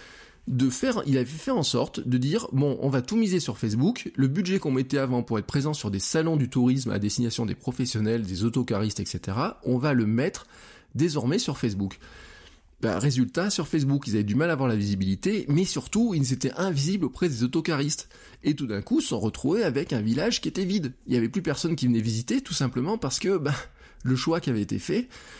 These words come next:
tout simplement, les avait coupés d'une partie, d'un pilier important de leur activité qui était,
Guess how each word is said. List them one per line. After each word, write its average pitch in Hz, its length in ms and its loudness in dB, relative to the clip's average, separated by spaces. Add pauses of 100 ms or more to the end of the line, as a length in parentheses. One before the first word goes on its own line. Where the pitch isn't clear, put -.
(320)
tout 175 120 0
simplement, 147 600 2
les 147 160 2
avait 123 200 2
coupés 185 420 -2
d'une 120 220 0
partie, 165 560 -2
d'un 110 160 0
pilier 147 360 0
important 120 520 -2
de 180 100 0
leur 120 220 2
activité 107 500 -4
qui 127 240 0
était, 120 380 -2